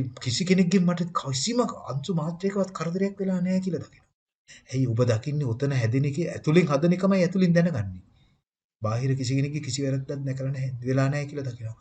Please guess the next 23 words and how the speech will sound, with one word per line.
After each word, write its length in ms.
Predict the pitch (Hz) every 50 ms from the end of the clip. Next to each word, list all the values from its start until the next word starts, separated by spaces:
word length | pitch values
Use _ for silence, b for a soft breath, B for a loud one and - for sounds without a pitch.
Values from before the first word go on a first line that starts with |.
| B B B B B B B B _ _ 113
ඒගොල්ලෝ, 360 | 113 113 127 147 156 156 -
ඒගොල්ලෝ 380 | 135 131 135 151 202 226 240 226
ගොල්ලෝ 200 | 226 220 214 196
ඔබට 220 | 180 170 190 185 180
බනිනකොට, 460 | 175 170 170 175 175 170 165 170 175
ඒගොල්ලෝ 360 | 160 143 151 170 185 190 185
ඔබට 180 | 180 185 175 175
ඇලෙන 440 | 147 120 - 127 131 156 180 208 202
දේවල් 300 | 208 208 208 208 202 190
ගැන 160 | 196 185 165
එනකොට 300 | 165 185 190 196 180 180
ඔබට 240 | 156 151 180 175 180
ඒගොල්ලෝ 280 | 170 165 175 175 170
ගැන 160 | 190 185 185 175
මොකක්ද 180 | 170 185 180
ඇති 180 | 180 185 190 208
වෙන්නේ? 180 | 170 127 107
මෛත්‍රිය. 360 | 107 113 113 - - 117 110 -
අනේ 240 | 120 120 135 135
යාටත් 340 | 120 117 120 - 143 139 139
මේ 140 | 143 135 131
ධර්මයේ 340 | 120 117 127 143 147 139 123
තේරුණොත් 580 | 127 120 135 156 170 139 104 - - - -